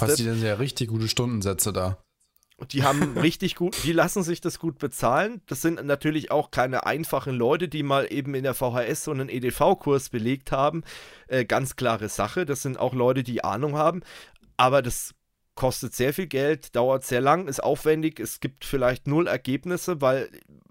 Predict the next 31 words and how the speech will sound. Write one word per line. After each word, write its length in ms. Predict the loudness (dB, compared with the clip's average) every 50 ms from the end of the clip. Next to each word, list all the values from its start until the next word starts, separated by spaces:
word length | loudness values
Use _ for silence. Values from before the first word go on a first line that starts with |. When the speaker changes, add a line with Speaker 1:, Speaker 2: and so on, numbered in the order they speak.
| _ _
Speaker 1:
alles 540 | -2 -2 0 -2 -4 -6 -8 -12 -12 -6 -4
so 160 | -4 -4 -2
gut 220 | -4 -6 -4 -2
gelöscht 460 | 0 0 2 2 0 0 -2 -6 -6
wurde 320 | -4 -2 -2 0 0 0 0
oder 180 | 0 0 0
verschleiert 580 | 0 -2 -2 -4 -2 0 2 4 4 4 2 2
wurde, 260 | 0 0 2 2 2
dass 200 | 0 -2 -4 -4
man 140 | -4 -4 -4
nichts 220 | -4 -6 -8 -4
findet. 380 | -2 0 0 0 0 -2 -4 -6 -10 -18 -18 -16 -16 -16 -18 -18 -20 -20 -12 -2
Ähm, 340 | 2 2 2 2 2 0 -2
also 220 | -2 -2 0 0 -2
man 260 | 0 0 0 2 4
wirft 260 | 4 4 4 2 2
da 120 | 0 0
wirklich 320 | 0 -2 -4 -6 -10 -8 -4
Geld 240 | -2 -2 -2 -2 -2
zum 140 | -4 -4 0
Fenster 400 | 0 0 0 0 0 0 2 2
raus. 320 | 2 2 0 0 -4 -6
Und 100 | -4 -2
wenn 140 | -2 0 0
man 100 | 0 -2
das 160 | -2 -4 -4
am 140 | -4 -4 -4
Anfang 360 | -2 -4 -4 -2 -2 -2 -2
vielleicht 300 | -2 -2 -2 -2 -2 -4
investiert 560 | -8 -8 -6 -6 -6 -8 -6 -4 -2 -2 -2
hätte, 280 | -2 -4 -4 -4 -6